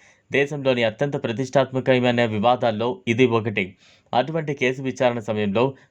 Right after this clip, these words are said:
కోర్టులో ఒక వానరం ప్రవేశించడం నిజంగా ఆకట్టుకునే సంఘటన. కోర్టు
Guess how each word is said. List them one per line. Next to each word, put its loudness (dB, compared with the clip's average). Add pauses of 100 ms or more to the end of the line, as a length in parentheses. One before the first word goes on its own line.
(120)
కోర్టులో 2 (240)
ఒక 0 (120)
వానరం 2
ప్రవేశించడం -2 (260)
నిజంగా 4 (380)
ఆకట్టుకునే -2 (120)
సంఘటన. -2 (600)
కోర్టు 4